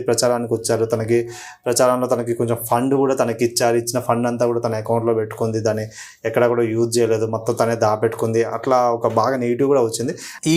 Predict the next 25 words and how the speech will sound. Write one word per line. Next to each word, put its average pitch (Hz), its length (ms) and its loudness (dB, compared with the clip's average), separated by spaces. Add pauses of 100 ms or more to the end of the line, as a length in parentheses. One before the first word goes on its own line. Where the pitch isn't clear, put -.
(100)
నెగిటివ్ని 160 420 2
కూడా 151 120 6 (100)
పాజిటివ్ 131 380 2
చేసుకుని 123 380 0
మళ్ళీ 113 200 2
వచ్చే 127 220 2 (180)
ఎలక్షన్స్ 120 480 0 (140)
లోపు 131 260 2 (500)
ఇంకొంచెం 147 320 2 (140)
పాజిటివ్గా 135 540 4
ముందుకెళ్ళి 127 580 2 (320)
మళ్ళీ 143 240 4 (100)
పోటీ 131 300 4
చేసి 120 260 -2
గెలిచే 120 300 2
అవకాశాలు 143 380 2
కూడా 143 120 0
ఉండొచ్చు 156 240 -4
కదా, 151 80 2 (100)
చెప్పలేం, 147 360 0
ఏదైనా 156 240 0
జరగవచ్చు. 113 360 -2 (540)
So 120 80 -4 (160)
ఈ - 20 -2 (100)
ప్రజాస్వామ్యంలో 135 520 0